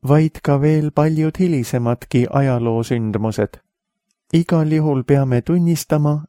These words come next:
et siinsed Jeesuse sõnad on enam kui ähvardavad. Need peaksid panema igaühe tõsiselt mõtlema selle üle, kas Jumala trotsimine ikka tasub ära.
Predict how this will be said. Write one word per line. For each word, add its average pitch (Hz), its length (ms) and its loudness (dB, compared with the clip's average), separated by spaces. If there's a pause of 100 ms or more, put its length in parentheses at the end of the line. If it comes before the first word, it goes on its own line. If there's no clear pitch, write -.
et 139 180 0
siinsed 156 640 0
Jeesuse 139 580 0
sõnad 151 520 -2
on 131 260 0 (100)
enam 151 380 0
kui 156 240 0
ähvardavad. 113 840 0 (640)
Need 165 400 0
peaksid 143 600 -2
panema 147 500 0 (100)
igaühe 151 640 0
tõsiselt 131 720 -2
mõtlema 117 540 0
selle 156 480 -2
üle, 143 220 0 (280)
kas 127 240 -2
Jumala 135 480 -2
trotsimine 147 800 -2 (100)
ikka - 340 -2
tasub 160 380 -2
ära. 107 280 -2